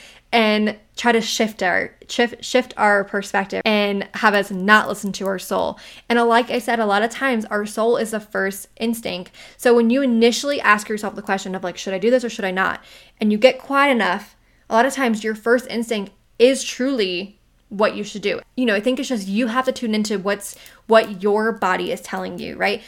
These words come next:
A lot of times for me, when I initially think about something, it's usually the decision that I should make. That's just usually what happens for me. And then it's usually that my ego will sneak in and be like,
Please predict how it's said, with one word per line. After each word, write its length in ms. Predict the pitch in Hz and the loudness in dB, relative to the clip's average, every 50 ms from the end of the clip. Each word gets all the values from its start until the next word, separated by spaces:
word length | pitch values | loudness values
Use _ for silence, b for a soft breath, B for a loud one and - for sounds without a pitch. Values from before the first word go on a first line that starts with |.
| B B B B B - | B B B B B 2
A 40 | |
lot 100 | 214 214 | 4 4
of 80 | 240 240 | 4 2
times 380 | - 233 220 214 214 208 202 - | 0 0 0 0 0 -2 -4 -6
for 140 | - 202 | -6 -4
me, 440 | 202 233 285 277 226 208 214 208 - _ _ _ _ _ _ _ _ _ _ _ _ _ _ _ _ _ _ _ | -2 0 0 2 0 0 -2 -6 -10 _ _ _ _ _ _ _ _ _ _ _ _ _ _ _ _ _ _ _
when 100 | 220 214 | 0 0
I 80 | 220 214 | 2 2
initially 440 | 214 208 226 254 254 - 269 262 | 4 4 4 4 4 4 2 0
think 180 | 220 233 226 220 | 0 0 -2 0
about 240 | - 202 175 - - | 0 -2 -2 -2 -4
something, 540 | 208 185 185 - 185 180 180 180 208 214 214 b b b b _ _ b b b b b b b b b | -6 -6 -6 -4 -4 -4 -4 -6 -8 -12 -14 b b b b _ _ b b b b b b b b b
it's 180 | - 226 226 - | -6 -4 -2 0
usually 320 | 247 269 247 277 277 269 | 0 2 4 4 4 4
the 120 | 220 220 208 | 4 2 0
decision 400 | 208 208 208 226 202 196 208 190 | -2 -4 -2 -2 -2 -2 -2 -2
that 120 | 190 185 | 0 0
I 80 | 185 180 | 0 -2
should 280 | 180 - 196 175 - | -4 -6 -8 -8 -8
make. 300 | - - - - - - _ b b b b b b b b b _ _ _ _ _ _ - | -10 -12 -12 -14 -20 -20 _ b b b b b b b b b _ _ _ _ _ _ 0
That's 180 | 208 214 220 | 0 0 2
just 220 | - 226 214 - 220 | 0 -4 -4 -2 -2
usually 260 | 214 196 208 208 202 | -2 -2 0 -2 -2
what 100 | 202 190 | -2 -2
happens 380 | 196 - - 190 185 196 - | -2 -2 -2 -4 -6 -8 -10
for 140 | - 196 196 | -10 -8 -6
me. 320 | 196 196 - - 214 b b b b b b b b b b _ _ _ _ _ _ | -6 -6 -6 -8 -10 b b b b b b b b b b _ _ _ _ _ _
And 260 | - 233 220 214 214 220 | 2 2 4 4 4 6
then 220 | 240 262 269 254 | 6 6 6 4
it's 200 | 240 233 - - | 4 0 -2 -4
usually 260 | 226 214 196 220 208 | -4 -2 -2 -2 0
that 140 | 202 202 202 | 0 0 0
my 100 | 202 196 | 0 -2
ego 320 | - - 214 214 208 214 | -2 -4 -4 -2 0 0
will 160 | 202 196 196 190 | 0 0 -2 -4
sneak 300 | - - 196 190 190 208 | -6 -6 -6 -6 -4 -4
in 100 | 190 185 | -4 -4
and 120 | 185 185 | -4 -4
be 120 | 185 190 | -2 -2
like, 320 | 185 180 180 175 180 - | 0 0 0 0 -2 -8